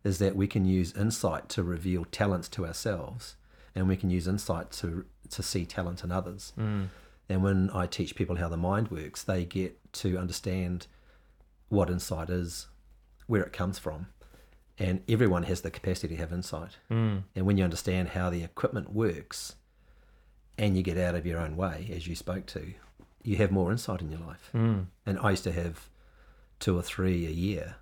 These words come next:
Speaker 1: always helpful, breakthrough, really
Speaker 2: Mm.
Speaker 1: helpful.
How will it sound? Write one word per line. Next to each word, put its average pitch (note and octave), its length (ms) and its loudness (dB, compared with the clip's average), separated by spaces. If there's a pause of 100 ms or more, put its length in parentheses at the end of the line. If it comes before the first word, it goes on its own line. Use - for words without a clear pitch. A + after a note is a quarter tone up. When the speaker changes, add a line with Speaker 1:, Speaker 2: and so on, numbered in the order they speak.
(220)
Speaker 1:
always G#2 380 2
helpful, - 520 -4
breakthrough, F#2+ 520 -4 (200)
really G#2+ 280 4
Speaker 2:
Mm. - 20 -2
Speaker 1:
helpful. E2+ 420 -8